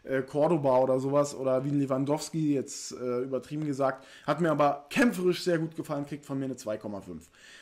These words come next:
Das waren meine Spielernoten, extrem aus der Emotionalität heraus.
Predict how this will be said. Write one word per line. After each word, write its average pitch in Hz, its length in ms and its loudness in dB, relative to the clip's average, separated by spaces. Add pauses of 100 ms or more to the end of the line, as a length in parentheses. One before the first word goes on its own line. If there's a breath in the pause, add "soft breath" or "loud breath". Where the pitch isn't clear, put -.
(140 loud breath)
Das 175 300 2
waren 165 240 6
meine 156 220 2
Spielernoten, 156 760 -2 (800)
extrem 175 440 2
aus 151 160 0
der 160 100 0
Emotionalität 151 720 -2
heraus. 139 500 -2